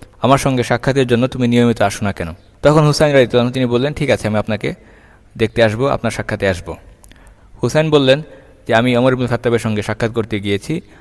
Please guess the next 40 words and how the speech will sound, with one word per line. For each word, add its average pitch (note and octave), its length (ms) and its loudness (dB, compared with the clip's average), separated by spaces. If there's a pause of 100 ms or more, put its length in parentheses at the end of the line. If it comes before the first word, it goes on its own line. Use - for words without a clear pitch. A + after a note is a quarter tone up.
(100)
তখন B2+ 280 0
দেখি B2 260 0
তিনি A2+ 360 -2 (320)
মুয়াবিয়া C3 420 4
ইবনে A2+ 220 0
আবি G#2+ 160 0
সুফিয়ান G#2+ 380 -4
তার G#2 140 -4
সঙ্গে G#2+ 260 -4
একটি G2 320 -6 (720)
বৈঠক A#2+ 300 0
করছেন, A#2 340 -2
পরামর্শ G#2+ 400 0
করছেন। - 360 -10 (400)
সেখানে C3 280 -2
শুধুমাত্র B2+ 340 0
ওমর C3+ 280 2
এবং A#2 180 2
মুয়াবিয়াই G#2+ 380 0
রয়েছেন, F#2+ 320 -4
সুতরাং A#2+ 340 -4
এটা A2 120 -4
তাদের G#2+ 200 -2
নিজেদের A2 260 -2
একটি B2 280 -6 (340)
আলোচনা G#2+ 300 0
বা F#3+ 100 0
পরামর্শ F#2+ 460 -6
ছিল।" - 140 -10 (680)
এবং B2 160 2
হুসাইন B2+ 260 0
বলছেন, B2 260 -2
"আবদুল্লাহ C#3+ 340 4
ইবনে C3+ 160 2
ওমর A#2+ 180 2
তিনি A2+ 260 -4 (440)
দরজার A#2+ 280 4
সামনে A2 240 -2
দাঁড়িয়ে F#2+ 280 -2
আছেন, D3 260 -6